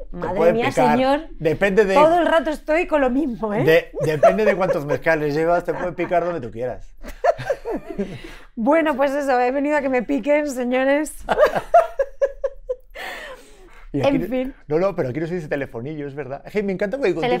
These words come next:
Speaker 2: Telefonillo,
Speaker 1: como
Speaker 2: ¿cómo se dice aquí?
Speaker 1: Este, interfón, ¿verdad?
Speaker 2: Interfón.
Speaker 1: Yo soy un, yo, yo soy un Google Translate ahorita.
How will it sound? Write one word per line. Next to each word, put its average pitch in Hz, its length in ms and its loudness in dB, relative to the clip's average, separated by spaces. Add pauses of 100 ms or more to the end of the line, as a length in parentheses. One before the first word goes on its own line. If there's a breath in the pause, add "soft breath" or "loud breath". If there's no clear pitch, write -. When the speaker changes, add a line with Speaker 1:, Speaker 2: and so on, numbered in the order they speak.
(120)
Speaker 2:
Telefonillo, 247 280 -2
Speaker 1:
como - 120 -14
Speaker 2:
¿cómo 262 200 -4
se 277 140 -4
dice 269 260 -10
aquí? 262 280 -10 (200)
Speaker 1:
Este, 123 560 -8
interfón, 120 540 -8 (560)
¿verdad? - 260 -4
Speaker 2:
Interfón. 208 520 -12
Speaker 1:
Yo 135 180 -6
soy 202 120 -4
un, 214 200 -6
yo, 143 280 -4
yo 165 140 -4
soy 208 140 -8
un 214 60 -6
Google 196 240 -4
Translate 110 420 -14
ahorita. 135 320 -14